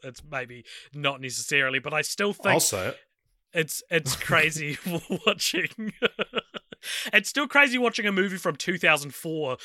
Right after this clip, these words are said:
Speaker 1: which clearly is aware of these concepts.
Speaker 2: And do-, like, but doesn't use the F slur or anything
Speaker 1: Yeah.
Speaker 2: like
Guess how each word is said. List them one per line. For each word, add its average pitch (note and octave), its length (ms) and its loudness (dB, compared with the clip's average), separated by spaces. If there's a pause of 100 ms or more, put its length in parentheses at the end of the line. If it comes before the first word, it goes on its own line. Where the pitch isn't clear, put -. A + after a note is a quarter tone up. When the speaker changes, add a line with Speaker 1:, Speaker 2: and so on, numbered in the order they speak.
(160)
Speaker 1:
which D3+ 280 -2
clearly F3 580 -2
is D3+ 140 2
aware C3 560 2
of C3 540 -2 (840)
these D3+ 360 -2
concepts. C#3 600 -4
Speaker 2:
And C#3 140 6
do-, D3 180 2
like, B2+ 260 4
but C#3+ 120 4
doesn't B2 340 6
use G#2 260 -2
the G2+ 200 -2
F G2+ 100 -2
slur G2+ 600 0
or A2 260 -4
anything G#2+ 240 -4
Speaker 1:
Yeah. F#3 100 4
Speaker 2:
like C#3+ 280 6